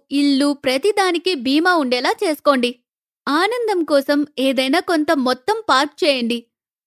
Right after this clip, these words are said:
ఆనందం అరవై ఏళ్ల తర్వాత మాత్రమే రాదు. కాబట్టి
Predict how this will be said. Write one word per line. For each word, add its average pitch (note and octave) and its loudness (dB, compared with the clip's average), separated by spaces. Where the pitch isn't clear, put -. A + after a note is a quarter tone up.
ఆనందం F4+ 0
అరవై C#4+ 0
ఏళ్ల D4+ 2
తర్వాత D4+ 0
మాత్రమే C#4 0
రాదు. D4+ 0
కాబట్టి B3+ -2